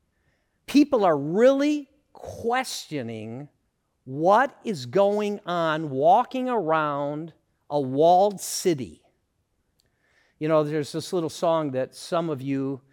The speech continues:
may have heard in Sunday school or in church. "Joshua fought the battle of Jericho, Jericho, Jericho. Joshua fought the battle of Jericho, and the walls came tumbling down."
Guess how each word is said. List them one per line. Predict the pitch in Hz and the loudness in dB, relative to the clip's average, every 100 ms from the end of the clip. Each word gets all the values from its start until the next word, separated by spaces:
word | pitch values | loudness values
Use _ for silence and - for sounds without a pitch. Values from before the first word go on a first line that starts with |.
| _ _ _ | _ _ _
may | 139 151 | 0 0
have | 135 147 120 | 0 -2 -4
heard | - 175 165 156 - | -2 0 2 -2 -6
in | 143 139 139 | -6 -4 -6
Sunday | 120 - - 190 160 147 | -8 -8 -2 -2 -2 -8
school | - - 139 143 143 | -10 -8 -4 -2 -2
or | 131 127 | -2 -4
in | 120 | -8
church. | - 190 170 98 - - _ _ | -6 -2 -2 -4 -14 -20 _ _
"Joshua | - 120 113 127 | -8 -6 -6 -8
fought | - 123 131 | -4 -4 -4
the | 127 | -2
battle | 151 147 156 | 0 0 2
of | 160 160 127 | 2 0 -2
Jericho, | 160 175 165 143 - 190 175 165 170 _ 202 _ | 0 0 0 -6 -6 -6 -4 -8 -18 _ -20 _
Jericho, | 127 160 143 147 127 120 160 151 156 151 _ - - | -4 0 0 0 -4 -4 -4 -4 -8 -18 _ -20 -16
Jericho. | 131 175 170 170 147 - 180 175 170 180 - 160 | -2 2 4 2 -2 -2 0 0 -2 -10 -20 -20
Joshua | 104 113 113 - | -8 -6 -6 -6
fought | 117 156 120 | -4 -2 -2
the | 143 | 0
battle | 156 147 151 170 | 0 0 0 0
of | 165 127 | 0 -2
Jericho, | 151 165 170 165 - 180 170 175 | -2 0 0 -4 0 2 4 4
and | 143 143 135 | 4 2 0
the | 156 | 4
walls | 170 175 165 | 6 4 2
came | 170 151 147 | -2 0 -2
tumbling | 147 143 127 123 131 120 107 | 0 0 0 -2 -2 -4 -4
down." | 120 113 110 110 107 110 | -4 -2 -6 -10 -12 -16